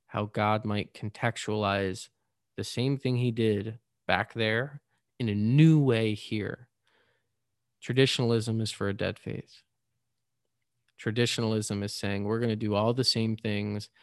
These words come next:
and read things exactly the same way and say the same things because that's what we've always done. And that's not how the world works. That's not how moving forward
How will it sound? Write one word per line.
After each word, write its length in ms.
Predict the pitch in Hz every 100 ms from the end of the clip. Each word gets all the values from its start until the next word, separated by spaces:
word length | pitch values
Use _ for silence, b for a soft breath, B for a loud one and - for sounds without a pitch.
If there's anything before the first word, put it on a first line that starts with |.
| b
and 160 | - 101
read 260 | 110 120
things 380 | - 107 107 104 -
exactly 560 | 113 110 95 110 110
the 60 | 107
same 320 | - 104 104
way 460 | 107 117 120 120 - B B
and 120 | 101 95
say 180 | 107
the 100 | 113
same 300 | 117 110 107
things 400 | 107 107 107 104 - -
because 240 | 104 101
that's 200 | 98 98
what 120 | 104
we've 200 | 98 107
always 300 | 101 101 101
done. 400 | - 92 92 120 - _ _ _ _ _ _ _ _ _ _ _ _ _ _ -
And 140 | 113
that's 180 | 104 -
not 200 | 107 -
how 120 | 107
the 120 | 101
world 260 | 107 107 104
works. 400 | 107 98 - -
That's 240 | 104 104
not 160 | 110 -
how 140 | 113
moving 440 | 104 110 110 107 101
forward 840 | - - 123 113 107 104 - -